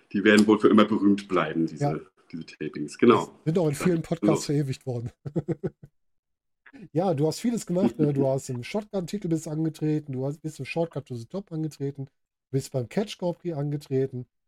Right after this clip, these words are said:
Speaker 2: du hast den Shotgun-Titel gewonnen, hast ihn dann zwar auch wieder verloren und ich sehe gerade, ich glaub, du hast nur eine Rechnung mit Norman Harras offen, ne? Hast das erste Mal gegen ihn, als er den Titel noch hatte, verloren, die Titel dann an ihn verloren.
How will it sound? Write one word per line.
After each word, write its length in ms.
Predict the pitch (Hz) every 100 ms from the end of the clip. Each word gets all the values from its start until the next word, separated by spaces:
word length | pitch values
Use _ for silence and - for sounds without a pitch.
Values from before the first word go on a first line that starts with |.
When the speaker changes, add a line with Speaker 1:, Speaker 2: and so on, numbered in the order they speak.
| _ _
Speaker 2:
du 60 | 139
hast 160 | 147 156
den 120 | 143
Shotgun-Titel 640 | - 165 160 139 139 123
gewonnen, 580 | 110 117 135 202 226 214 _ _ _ _ _ _ _ _ _ _ _ _ _ _ -
hast 200 | 156 175
ihn 80 |
dann 240 | 151 147 156
zwar 160 | 151
auch 240 | 139 143 147
wieder 160 | 131
verloren 360 | 123 151 175 180
und 60 | 143
ich 140 | 139
sehe 200 | 165 175
gerade, 380 | 131 147 151 147 _ -
ich 100 | -
glaub, 180 | 123 139
du 80 |
hast 120 | 170 185
nur 100 | 160
eine 80 |
Rechnung 260 | 156 160 156
mit 100 | 143
Norman 280 | 151 147 143
Harras 320 | 160 143 -
offen, 220 | 120 120
ne? 140 | 139 165 _ _ 143
Hast 140 | 147
das 100 | 143
erste 360 | 151 185 - 196
Mal 180 | 170
gegen 280 | 143 160 185
ihn, 280 | 160 180 185
als 240 | 156 151
er 100 | 170
den 120 | 160 143
Titel 200 | 196 175
noch 220 | 156 -
hatte, 340 | 175 165 160 _ _ _
verloren, 380 | 139 135 147 196
die 100 | 175
Titel 220 | 156 196
dann 140 | 147 160
an 120 | 190
ihn 140 | 175
verloren. 420 | - 127 131 160